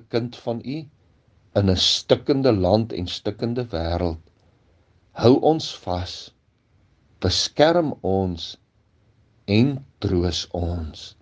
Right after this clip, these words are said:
Dankie dat ons vanoggend so kon bid. Amen.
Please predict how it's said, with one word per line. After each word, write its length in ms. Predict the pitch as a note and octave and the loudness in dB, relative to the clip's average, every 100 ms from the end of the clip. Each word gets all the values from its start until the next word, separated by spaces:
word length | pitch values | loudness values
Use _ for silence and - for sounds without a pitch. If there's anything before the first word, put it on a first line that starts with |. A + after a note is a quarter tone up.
| _ _ _ _ _ _ _ _ _ _ _ - | _ _ _ _ _ _ _ _ _ _ _ 2
Dankie 360 | G#2 A2 A#2 | 4 4 4
dat 240 | G2 G2 G2 | 4 2 0
ons 180 | F2+ - | -6 -6
vanoggend 440 | F2 F#2+ - D#2+ | -8 -8 -8 -10
so 240 | - G2 G2 | -6 -4 -4
kon 300 | - A2 G2+ | -4 -6 -6
bid. 300 | B2+ D#2 - _ _ _ _ _ _ - - - _ _ _ _ _ - | -8 -10 -10 _ _ _ _ _ _ -20 -20 -20 _ _ _ _ _ 0
Amen. 480 | F2+ D#2 D#2+ D#2+ | 2 2 -4 -8